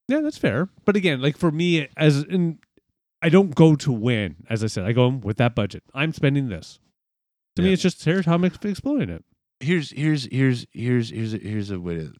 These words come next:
Speaker 3: to,
Speaker 1: <laughs>
Speaker 3: um, we've talked before about valuing experience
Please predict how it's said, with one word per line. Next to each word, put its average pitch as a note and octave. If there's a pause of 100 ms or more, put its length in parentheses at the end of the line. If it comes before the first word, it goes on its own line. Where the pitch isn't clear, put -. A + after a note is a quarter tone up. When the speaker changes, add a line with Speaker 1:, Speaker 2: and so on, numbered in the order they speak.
Speaker 3:
to, F3 (220)
Speaker 1:
<laughs> -
Speaker 3:
um, G3+ (920)
we've C#3+
talked D#3
before A2+
about G2 (300)
valuing G2
experience -